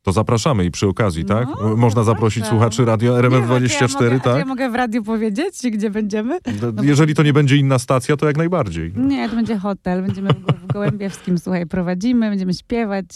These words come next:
Speaker 2: y, bawić się świetnie i będzie fajnie.
Speaker 1: Dobrze,
Speaker 2: Mam
Speaker 1: Basiu,
Speaker 2: na-,
Speaker 1: k-,
Speaker 2: i
Speaker 1: k-,
Speaker 2: znowu
Speaker 1: kto ma
Speaker 2: liczę
Speaker 1: wiedzieć,
Speaker 2: na
Speaker 1: ten
Speaker 2: śnieg.
Speaker 1: wie. <laughs> Kto ma wiedzieć, ten wie, ten informa-,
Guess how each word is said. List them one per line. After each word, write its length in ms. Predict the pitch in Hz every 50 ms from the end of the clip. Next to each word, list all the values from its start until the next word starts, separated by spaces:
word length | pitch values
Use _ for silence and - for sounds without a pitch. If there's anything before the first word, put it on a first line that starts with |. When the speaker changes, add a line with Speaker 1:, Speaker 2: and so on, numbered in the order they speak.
| - - 185
Speaker 2:
y, 220 | 185 190 185 170 175
bawić 380 | 160 208 214 208 208 190 - -
się 100 | 196 180
świetnie 640 | - - 196 202 196 - - 190 180 175 175 175 170
i 60 | 170
będzie 240 | 175 175 165 170 160
fajnie. 400 | - - - - - - - 185
Speaker 1:
Dobrze, 260 | 123 127 156 139 127
Speaker 2:
Mam 80 | 123 113
Speaker 1:
Basiu, 120 | - 120
Speaker 2:
na-, 60 | -
Speaker 1:
k-, 60 | 165
Speaker 2:
i 100 | - 131
Speaker 1:
k-, 80 | 127 131
Speaker 2:
znowu 160 | 135 131 120
Speaker 1:
kto 160 | 311 349 175
ma 120 | 190 214 190
Speaker 2:
liczę 160 | 160 175 170
Speaker 1:
wiedzieć, 180 | 175 160 - -
Speaker 2:
na 60 | 147
Speaker 1:
ten 80 | 135 110
Speaker 2:
śnieg. 220 | 95 76 - - _ -
Speaker 1:
wie. 60 | 110 107 110 - 349 302
<laughs> 1120 | 370 370 311 - 349 320 320 - 127 - - - - - 190 - - - - - - - -
Kto 160 | - 139 120
ma 120 | 117 117
wiedzieć, 260 | 110 120 120 117 104
ten 160 | - 113 101 98
wie, 100 | 120 123
ten 140 | 131 117 110
informa-, 520 | 110 104 - 117 110 120 123 120 92 101